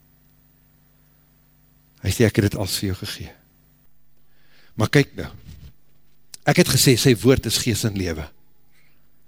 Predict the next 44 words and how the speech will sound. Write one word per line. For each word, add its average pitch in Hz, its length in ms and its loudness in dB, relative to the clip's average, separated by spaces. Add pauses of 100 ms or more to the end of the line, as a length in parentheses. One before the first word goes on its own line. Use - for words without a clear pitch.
(520)
So, - 280 6 (480)
die 120 200 4
waarheid 160 380 4
van 170 100 2
sy 139 160 2
woord, 110 200 4
hy 117 100 4
sê, 175 180 4
"Ek 170 120 -2
stuur 220 300 2
julle 123 360 6 (840)
die 120 320 2 (580)
leraar 123 380 6
tot 113 180 -2
geregtigheid. - 640 -4 (540)
Ek 123 120 2
stuur 170 260 2
julle 127 220 4
die 113 120 0
gees 135 320 0
van 113 160 -6
die 104 120 -2
waarheid." 98 400 2
Die 95 120 0
leraar 104 280 4
tot 117 160 -4
geregtigheid 113 720 -2
is 101 100 -8
die - 100 -10
gees 107 220 -2
van 110 120 -6
die 104 80 -2
waarheid. 98 300 0
So 110 100 0
wat 104 220 -2
is 107 100 -6
die 117 140 -2
lering 123 360 4
van 123 120 0
geregtigheid? 110 560 -4 (160)
Dit 113 300 0
is 92 140 -6
die 104 200 -6
waarheid. 87 680 -2